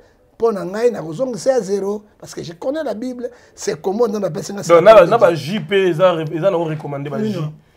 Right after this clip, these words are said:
Speaker 2: J.
Speaker 1: To-, totika nano wana.
Speaker 2: Tosuka na wana.
Speaker 1: Mm, tosuka na, J wa moko mosusu.
Speaker 2: Voilà, J moko mosusu. Merci beaucoup. Euh, nous sommes ensemble.
Speaker 1: Mais, na lobi ya zila,
Speaker 2: Mm.
Speaker 1: na biso likambo ya J. Eza na juge awa.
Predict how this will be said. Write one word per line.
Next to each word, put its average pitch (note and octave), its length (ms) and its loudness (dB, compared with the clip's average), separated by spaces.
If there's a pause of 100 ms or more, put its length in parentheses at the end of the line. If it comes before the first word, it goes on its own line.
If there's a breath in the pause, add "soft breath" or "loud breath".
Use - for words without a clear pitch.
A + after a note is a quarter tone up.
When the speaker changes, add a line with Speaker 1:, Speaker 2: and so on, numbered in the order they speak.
(240)
Speaker 2:
J. G3+ 680 -8
Speaker 1:
To-, F#3 80 -16
totika D#3 380 -12
nano C3+ 260 -12
wana. A2+ 140 -18 (640)
Speaker 2:
Tosuka E3+ 240 -2
na E3 100 2
wana. D3+ 280 0
Speaker 1:
Mm, D3 60 -6
tosuka C3+ 380 -12
na, B2 240 -14
J D3 200 -10
wa C#3 120 -8
moko A#2+ 160 -16
mosusu. - 360 -16
Speaker 2:
Voilà, E3 280 6
J C#3+ 160 -4
moko D3+ 240 -4
mosusu. D3 360 -10
Merci E3+ 300 4
beaucoup. C#4+ 480 0 (640 soft breath)
Euh, E3 220 8
nous F3 120 0
sommes F#3 220 -2
ensemble. E3 440 -2
Speaker 1:
Mais, D#4 220 8
na C#4 120 8
lobi D4+ 200 10
ya C4 140 8
zila, A3+ 220 2
Speaker 2:
Mm. C#4 40 6
Speaker 1:
na C4+ 80 4
biso A#3+ 160 2
likambo F#3 280 -2
ya E3+ 80 0
J. D3 200 -12 (1200)
Eza C#4 220 8
na C4 140 2
juge G3+ 320 -2
awa. E3 260 -4